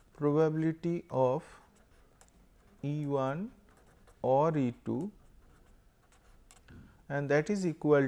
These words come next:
to probability of E one plus probability of E two plus probability of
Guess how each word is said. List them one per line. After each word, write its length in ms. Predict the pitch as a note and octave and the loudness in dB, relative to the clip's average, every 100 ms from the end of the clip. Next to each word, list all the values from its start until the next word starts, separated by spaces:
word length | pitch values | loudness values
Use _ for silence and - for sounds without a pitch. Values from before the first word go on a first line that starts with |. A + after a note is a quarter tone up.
| C3 | 0
to 200 | B2+ F#3+ - - - _ - | -4 -4 -8 -20 -20 _ -8
probability 800 | C#3+ C#3 D#3 E3 F3+ F3 F#3+ - | -2 2 2 2 -2 -2 -6 -4
of 260 | C3 C3 C3+ | -4 -4 -4
E 160 | C#3 C#3+ | -6 -4
one 460 | C3 A#2 B2+ F3+ G3 _ _ _ _ _ _ _ - | -4 -4 -4 -8 -12 _ _ _ _ _ _ _ -8
plus 580 | C#3 D3+ E3+ - - - _ - | -4 -2 -4 -12 -18 -20 _ -6
probability 760 | C#3+ D3 D3+ E3+ E3 F3 E3+ | -2 -2 -2 -4 -6 -6 -4
of 300 | C3+ C3 B2 - | -2 -2 -4 -6
E 200 | C#3+ C#3+ - | -6 -6 -6
two 280 | B2 B2+ F#3 _ _ - - _ - _ _ - | -4 -4 -8 _ _ -20 -20 _ -20 _ _ -16
plus 580 | C#3+ C#3+ D3 F#3+ - - _ _ - | -6 -4 -4 -6 -14 -20 _ _ -8
probability 800 | C#3 C#3+ D3 D3+ D#3 - D#3+ - | -4 -2 -4 -4 -6 -6 -8 -8
of 300 | A#2+ A#2 C3+ | -8 -6 -6